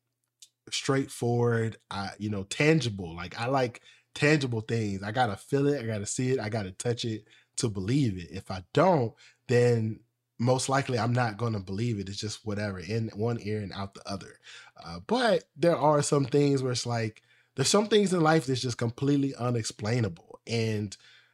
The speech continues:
I feel like you have to make room for that. That's just, that's a part of life, in my opinion. So, but yeah, <laughs> we say, "Oh, you, you just gonna ask? Like, what, what, what's my sign? Or what's, what's y'all sign? Y'all tell me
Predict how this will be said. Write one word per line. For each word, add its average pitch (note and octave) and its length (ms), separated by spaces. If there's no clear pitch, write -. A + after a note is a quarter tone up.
I A#2 80
feel D3+ 200
like C3+ 180
you C3+ 100
have B2 260
to B2 60
make A#2+ 300
room A2+ 220
for F#2 120
that. D#2+ 260
That's G2 200
just, A2 300
that's B2 200
a A#2 60
part A2+ 240
of F2 140
life, F#2 380
in F#2 140
my E2+ 140
opinion. - 460
So, - 280
but A2 100
yeah, C#3+ 300
<laughs> - 460
we C3+ 100
say, C3 140
"Oh, C3 120
you, C3+ 220
you D3+ 180
just C#3 200
gonna C#3+ 180
ask? D3 580
Like, A2+ 140
what, A2+ 300
what, A2 220
what's C3 280
my C3 160
sign? F3 400
Or B2+ 100
what's, E3 240
what's B2+ 340
y'all E3+ 300
sign? F#2 420
Y'all A#2+ 160
tell C3+ 280
me A#2 360